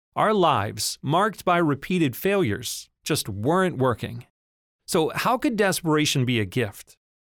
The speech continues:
While uncertain if we could ever truly recover, we showed up at Regeneration anyway.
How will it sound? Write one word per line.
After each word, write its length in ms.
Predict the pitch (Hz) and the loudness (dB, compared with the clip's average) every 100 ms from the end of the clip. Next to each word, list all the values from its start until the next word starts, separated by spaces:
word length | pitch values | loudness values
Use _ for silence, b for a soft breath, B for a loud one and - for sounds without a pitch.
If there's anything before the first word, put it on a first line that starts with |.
| _ | _
While 320 | 165 196 180 - | 2 4 2 2
uncertain 640 | 240 285 - 220 185 151 | 0 2 2 2 2 0
if 140 | 120 | 0
we 100 | 156 | 0
could 240 | 147 143 - | 0 0 0
ever 260 | 156 175 233 | -2 0 0
truly 400 | - 214 196 160 | 0 0 2 2
recover, 640 | 127 127 127 101 101 - - _ | 0 0 0 0 -2 -14 -20 _
we 160 | - 185 | -2 0
showed 360 | - 214 226 | 2 2 4
up 160 | 214 190 | 4 2
at 120 | 165 | 2
Regeneration 760 | 139 143 143 139 135 131 131 - | 2 2 2 2 2 2 -2 -2
anyway. 580 | 131 117 101 107 147 | 0 0 0 -4 -12